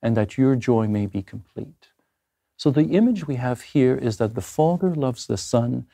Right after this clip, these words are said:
and the Son loves us. Um, and in the same way, the joy from the Father overflows to the Son and the joy from the Son overflows to us.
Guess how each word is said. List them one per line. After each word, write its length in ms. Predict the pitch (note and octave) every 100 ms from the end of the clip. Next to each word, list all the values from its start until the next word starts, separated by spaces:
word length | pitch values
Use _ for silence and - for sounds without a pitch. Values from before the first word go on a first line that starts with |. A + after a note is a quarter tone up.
| _ _ -
and 140 | A2
the 80 | G2
Son 400 | - B2+ A#2+ A2
loves 280 | A2 G#2 -
us. 500 | G2+ G2 - - _ _ _ _ _ -
Um, 360 | G#2 G2+ G2+
and 160 | - A#2
in 100 | A2
the 160 | G#2+ -
same 200 | D#3 D#3
way, 160 | C3 B2
the 120 | G#2+
joy 340 | G2+ C#3 D#3 E3+
from 260 | - C3+
the 80 | A#2+
Father 420 | - A2+ A2 A#2
overflows 840 | B2+ A#2+ C3 - - A#2 A#2 A2 - _ _ _
to 100 | A2
the 80 | G2
Son 380 | - A#2 A2+ C3+
and 120 | G#2+
the 80 | G2+
joy 240 | F#2+ A#2+
from 180 | A#2+ G#2+
the 80 | G2+
Son 340 | F#2+ A2 G#2+
overflows 680 | A#2+ G#2 G#2 - A2 G#2+ F#2+
to 180 | - -
us. 320 | G#2+ - -